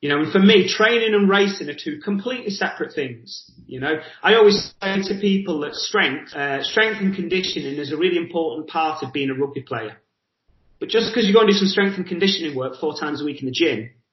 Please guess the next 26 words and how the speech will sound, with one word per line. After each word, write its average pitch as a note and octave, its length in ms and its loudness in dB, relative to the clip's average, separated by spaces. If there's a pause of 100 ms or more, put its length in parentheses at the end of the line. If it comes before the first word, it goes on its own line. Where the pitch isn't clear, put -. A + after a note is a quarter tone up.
(220)
doesn't G3 260 2
mean F#3+ 160 6
you're D#3 140 0
gonna D3 120 -6
play D#3 140 -4
a D3 80 -6
premiership D3+ 400 -4
rugby. B2 420 -6 (380)
The D#3 60 -14
two G#3+ 420 0
things F#3+ 260 2
are D#3 160 0
worlds F3 480 2
apart. C#3+ 600 -4 (500)
So - 160 -4
training A3 440 6
is D#3+ 220 0
just G#3 280 2
conditioning, D#3+ 680 -8 (260)
and D#3+ 220 -6
racing G3 480 2
is D3+ 160 -6
a D#3 60 -10
completely F3 760 -10
separate D#3 460 -6 (100)
entity. D3+ 580 -8